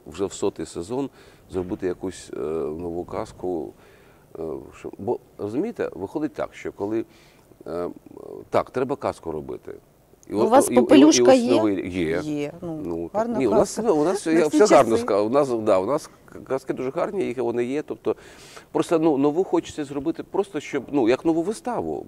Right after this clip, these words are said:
Speaker 1: бо глядач, е, ну, діти — це дуже чудовий глядач.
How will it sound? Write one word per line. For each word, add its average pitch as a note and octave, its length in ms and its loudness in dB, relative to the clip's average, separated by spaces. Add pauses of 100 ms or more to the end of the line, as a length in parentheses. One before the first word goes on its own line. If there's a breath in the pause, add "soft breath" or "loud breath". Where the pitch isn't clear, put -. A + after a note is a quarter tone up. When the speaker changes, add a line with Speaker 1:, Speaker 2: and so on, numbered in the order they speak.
Speaker 1:
бо G#2+ 320 0 (200)
глядач, C3 540 -10 (100)
е, C#2+ 240 -6 (420 loud breath)
ну, G#2+ 120 -6
діти — C3 300 -4
це - 180 -6
дуже A2+ 220 -6
чудовий G#3+ 380 -8
глядач. E2 540 -6